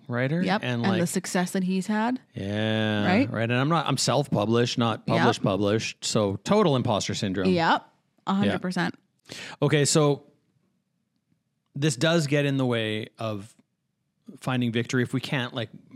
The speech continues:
Speaker 1: move past imposter syndrome, right? Like, if
Speaker 2: Right.
Speaker 1: you were to stay feeling an imposter your whole life, you're not gonna ever feel like you belong.
Speaker 2: Mm-hmm.
Speaker 1: It's how it is.
Speaker 2: Mm-hmm.
Speaker 1: So what are some things that we can do,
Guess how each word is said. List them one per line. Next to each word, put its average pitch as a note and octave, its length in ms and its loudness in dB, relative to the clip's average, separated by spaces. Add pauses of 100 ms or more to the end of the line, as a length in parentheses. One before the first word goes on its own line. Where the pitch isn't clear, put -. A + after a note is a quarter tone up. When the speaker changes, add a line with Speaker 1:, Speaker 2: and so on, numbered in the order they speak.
Speaker 1:
move B2 300 -8
past A2 340 -4
imposter G2 420 -6
syndrome, D#2+ 400 -12
right? A#2 320 -4
Like, A2 140 -8
if - 40 -6
Speaker 2:
Right. D3 120 0
Speaker 1:
you D#3 100 2
were E3+ 160 2
to D#3 80 0
stay F#3 520 0 (340)
feeling D#3 300 0
an D3+ 40 0
imposter C3+ 580 0 (200)
your C3 140 -2
whole B2+ 200 2
life, A2 400 0
you're B2 140 -2
not B2+ 520 2
gonna A#2 200 2
ever A2 220 0
feel G#2+ 440 -2
like G#2 380 -4
you G#2 420 -2
belong. F#2+ 500 -4 (220)
Speaker 2:
Mm-hmm. E3+ 320 -2 (500)
Speaker 1:
It's - 120 -12
how D#3 260 4
it B2+ 80 2
is. G2+ 400 -2
Speaker 2:
Mm-hmm. F3 240 -4
Speaker 1:
So - 200 0
what C3 680 2
are G#2+ 600 0 (460)
some B2+ 220 -4
things D#3 380 0
that F#3 100 2
we D#3+ 180 4
can F3 300 -2
do, A2+ 460 0